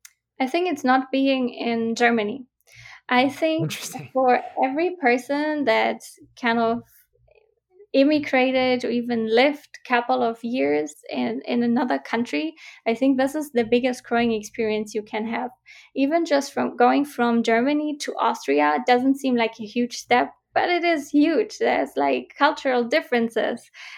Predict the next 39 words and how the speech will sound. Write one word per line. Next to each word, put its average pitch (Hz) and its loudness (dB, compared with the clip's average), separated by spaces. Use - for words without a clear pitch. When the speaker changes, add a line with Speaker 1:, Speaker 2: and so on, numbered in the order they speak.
Speaker 1:
And 254 4
Speaker 2:
Yeah. 277 4
Speaker 1:
then 294 -2
going 262 0
from 240 -2
Austria 254 2
to 233 -4
Scotland, 226 2
um, 220 0
I 240 -4
think 226 -2
that 233 2
probably 233 4
was 226 0
the 240 2
biggest 269 0
learning 226 2
experience 226 -2
because 240 -4
it 226 -2
was 226 0
an 226 -2
entirely 240 2
different 214 -4
culture. 233 0
And 254 4
then 302 4
again, 269 2
going 247 4
from 226 0
Scotland 247 0
to 254 0
the 240 4
United 226 2
States, 240 0
I 240 -2
think 214 -4
that 240 2
that 233 0